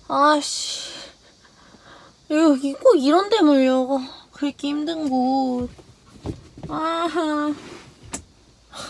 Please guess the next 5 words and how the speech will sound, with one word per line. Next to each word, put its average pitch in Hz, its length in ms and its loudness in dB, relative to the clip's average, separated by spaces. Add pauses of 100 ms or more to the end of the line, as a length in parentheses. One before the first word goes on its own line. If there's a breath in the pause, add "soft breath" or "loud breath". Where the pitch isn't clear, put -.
(440 loud breath)
막 240 160 -6
다른 262 380 4
데도 233 220 4
가려워지는 185 920 0
느낌. 170 400 -10